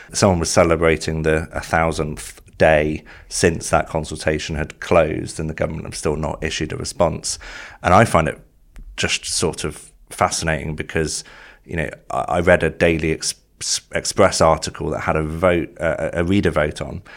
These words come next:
and something like eighty percent of Daily Express readers are supportive of a pavement parking ban.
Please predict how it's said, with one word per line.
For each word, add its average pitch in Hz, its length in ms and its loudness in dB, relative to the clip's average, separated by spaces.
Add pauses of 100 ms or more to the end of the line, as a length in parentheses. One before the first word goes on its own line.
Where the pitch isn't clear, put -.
(220)
and 90 140 -2
something 139 200 0
like - 160 -2
eighty 107 300 0
percent 87 420 -2
of 78 160 -10
Daily 80 300 0
Express - 480 -6
readers 80 420 -6
are 65 120 -2
supportive 82 600 -6
of 85 100 -12
a 78 80 -6
pavement 80 540 -8
parking 80 560 -2 (380)
ban. 82 340 4